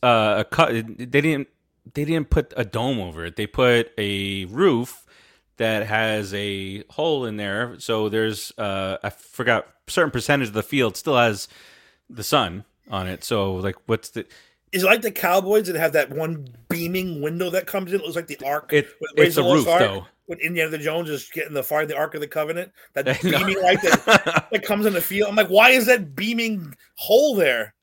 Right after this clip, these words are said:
Speaker 1: Uh-huh. No, it,
Speaker 2: Yeah.
Speaker 1: it, it's, I, I, I went, I went to, I actually covered the, the, um, eh, the unveiling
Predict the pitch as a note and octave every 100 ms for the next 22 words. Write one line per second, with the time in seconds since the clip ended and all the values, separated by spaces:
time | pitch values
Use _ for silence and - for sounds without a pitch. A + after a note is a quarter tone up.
0 | - A2+ A2+ C#3 _ _ _ _ _ _
1 | _ _ - A2+ G#2+ G#2+ G#2 - B2+ A#2+
2 | _ _ B2 A#2+ - - - - - A2
3 | - C3+ D3 C3+ C3+ C3+ C3+ C3 D#3 D#3+
4 | D#3 - C#3+ C3+ B2+ B2 B2 C3 - A#2+
5 | D3+ D3 A2+ G#2 G2+ F#2+ F#2+ - A2+ G#2
6 | G2+ F#2+ F#2 F2+ F2+ F2 - _ _ _
7 | _ _ _ _ _ _ _ _ - G#1
8 | C2+ - - A2 G2+ G2 F#2+ A2 B2 B2
9 | G2+ F2+ F2+